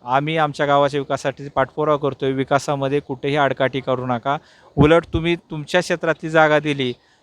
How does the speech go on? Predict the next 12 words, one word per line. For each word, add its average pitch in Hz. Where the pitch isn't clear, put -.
तर 143
आयुष्यभर 165
ह्या 170
निरा 170
शहरातील 170
लोक 151
आपलं 143
नाव 151
काढतील. 127
विकासाला 151
कुठेही 151
आडवा 143